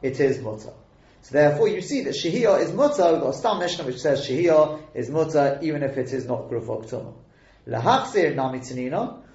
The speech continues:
We've also learnt about Chazorah there must be Gruf or Ketuma, that we learn in the Sefer of our Mishnah. Beis Hillel, even Beis Hillel say, Ach Machzirin, that you can also do Chazorah. V'yad Kan Lekashor Beis Hillel, Beis Hillel only allow Elo B'Gruf or Ketuma, they only allow Chazorah if it's Gruf or Ketuma.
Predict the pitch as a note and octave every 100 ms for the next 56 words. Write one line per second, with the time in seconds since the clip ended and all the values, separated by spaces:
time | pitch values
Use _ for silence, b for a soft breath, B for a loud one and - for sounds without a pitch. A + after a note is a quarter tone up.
0 | B D3 D3 D3+ C4+ D4 - A3 F#3 D#3+
1 | E3 E3 F3 D#3+ - D#3 C#3+ D3+ C#3+ D#3
2 | C3+ C#3 C#3 - B2+ B2+ A#2+ A2+ - F3
3 | A#3+ D4 - - - C#3 C#3+ C3+ B2+ B2
4 | D3+ B2 A#2 G#2+ A2+ A#3 - G3 D3 G3+
5 | D#3+ D#3 D3 C3+ G#3 F3+ E3 E3 D#3 D#3
6 | D3+ - - D#3 D3+ C#3+ C3+ F#3 F3 E3+
7 | E3 - - C3+ C3 D3 C#3+ C#3+ C#3 C3+
8 | C3 A#2 A2+ F2 - - b _ - C3+
9 | A3 - G3 E3 D#3+ D3 E3+ D3+ C#3+ C#3
10 | A#3 F3 C#3 C#3 A3+ F3+ - F3 D#3+ D#3+
11 | G#3 F3 D3+ D#3 - D3+ C#3+ B2+ - A#3
12 | G3+ E3 F#3 E3 D#3 D3+ D3+ C#3 F3+ C#3+
13 | C#3 - A#2+ A2 G2+ - B3 C#4+ E4+ -